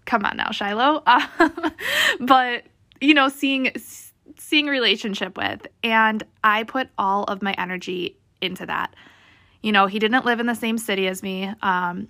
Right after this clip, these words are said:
so I would have to drive down to him. He had a dog, so that was part of the reason why I was driving to him, because I can't have dogs at my place. And so I would drive to him multiple times a week, and,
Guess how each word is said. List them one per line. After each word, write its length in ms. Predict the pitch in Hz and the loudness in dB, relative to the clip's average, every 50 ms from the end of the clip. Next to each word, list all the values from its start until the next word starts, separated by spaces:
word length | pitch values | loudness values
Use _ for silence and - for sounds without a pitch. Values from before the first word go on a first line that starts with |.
| _ - | _ -16
so 160 | - - 220 | -8 -2 2
I 160 | 202 190 190 196 | 4 4 4 4
would 140 | 196 196 | 2 0
have 240 | 196 208 196 202 - - | 2 2 0 0 0 -6
to 520 | - - 208 202 202 196 190 185 180 185 - - | -6 -2 0 0 2 2 0 0 -2 -4 -6 -8
drive 300 | - - 190 185 180 185 | -4 -2 0 0 0 0
down 260 | 190 262 262 269 277 269 | 2 4 4 4 4 2
to 80 | 277 | 0
him. 400 | 262 247 254 247 247 247 247 240 | 0 0 0 2 2 2 0 0
He 200 | 240 226 - 247 | -2 -4 -2 0
had 120 | 247 240 247 | 2 2 2
a 80 | 247 | 2
dog, 540 | 214 220 196 190 185 190 190 185 185 185 202 - | 0 0 2 4 4 4 4 4 2 -2 -6 -8
so 640 | - - - 220 202 190 190 190 190 190 190 - - _ _ _ _ - | -8 -6 -2 0 0 2 0 0 -2 -2 -4 -6 -8 _ _ _ _ 0
that 140 | 214 202 208 | 2 2 2
was 120 | 220 214 | 2 -2
part 220 | - - 226 220 | 0 2 2 2
of 60 | 220 220 | 4 2
the 60 | 214 | 2
reason 360 | 214 202 196 202 208 202 202 | 0 0 0 -2 -4 -4 -2
why 580 | 196 185 185 185 180 180 180 180 180 185 - _ _ _ - | -2 -2 -2 -2 -2 -4 -4 -6 -8 -10 -10 _ _ _ 2
I 160 | - 240 277 | 4 4 4
was 160 | 294 285 262 202 | 4 0 -2 -2
driving 320 | 214 208 202 190 196 196 | 0 0 0 0 -2 -6
to 60 | 196 | -6
him, 320 | - - 202 180 175 190 202 | -6 -6 -6 -4 -4 -4 -4
because 400 | 214 214 - 214 202 190 190 - | -4 -4 -4 -4 -4 -4 -2 0
I 140 | - 202 202 | 0 0 0
can't 220 | 196 - 220 214 | 0 -6 -6 -4
have 120 | 220 240 226 | -4 -4 -2
dogs 320 | 220 208 190 190 190 - | 0 -2 -2 -2 -6 -6
at 80 | 196 190 | -8 -8
my 140 | 190 190 | -8 -10
place. 500 | 190 - 196 185 185 196 226 - - - _ - - - - - - - - - - - - | -8 -8 -8 -6 -6 -6 -6 -8 -12 -18 _ -20 -20 -20 -20 -20 -20 -20 -20 -20 -16 -4 0
And 120 | 247 254 | 0 2
so 160 | 233 - 277 | 4 4 4
I 380 | 262 254 247 247 240 - 247 254 | 6 6 6 4 4 4 4 2
would 120 | 277 285 | 2 0
drive 200 | 233 277 277 277 | 0 0 0 0
to 100 | 269 294 | 0 -2
him 560 | 277 - 233 220 214 208 208 208 208 208 208 - _ _ - | -2 0 0 0 0 0 0 0 -2 -2 -4 -6 _ _ -4
multiple 380 | - 220 220 240 240 - 262 | 2 4 4 4 4 0 -4
times 320 | 247 - 247 226 226 226 220 | -2 0 2 2 2 2 0
a 80 | 226 | -2
week, 560 | 214 196 185 190 185 190 190 - - - - - - - _ _ _ _ _ _ - | -2 -2 -2 -2 -4 -4 -6 -10 -20 -20 -20 -20 -20 -20 _ _ _ _ _ _ -4
and, 760 | - 226 214 214 208 208 208 208 202 202 202 202 196 - - | 0 2 4 4 4 4 4 2 2 0 0 -2 -2 -4 -6